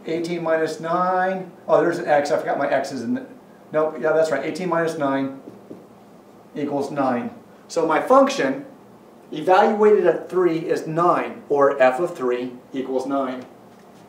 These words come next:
Let's look at the next one. F of x plus f of three. Well, f of x already is here. So that becomes two x squared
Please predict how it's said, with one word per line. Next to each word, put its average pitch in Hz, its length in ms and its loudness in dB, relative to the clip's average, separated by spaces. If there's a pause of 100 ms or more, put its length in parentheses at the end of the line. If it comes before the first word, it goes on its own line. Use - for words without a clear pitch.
(320)
Let's 175 120 -6
look 208 120 2
at 202 100 -2
the 180 60 -2
next 175 260 0
one. 127 260 -4 (1800)
F - 160 -2 (880)
of 190 280 6
x 180 240 4
plus 170 280 0
f 147 160 4
of 151 120 -8
three. 170 360 -4 (440)
Well, 160 160 0
f 214 140 6
of 240 140 4
x 190 460 4 (840)
already 160 340 6
is 151 120 -4
here. - 360 -4 (420)
So 151 140 -2
that 185 140 4
becomes 151 560 -2 (460)
two 170 260 0
x 165 200 2
squared 139 520 0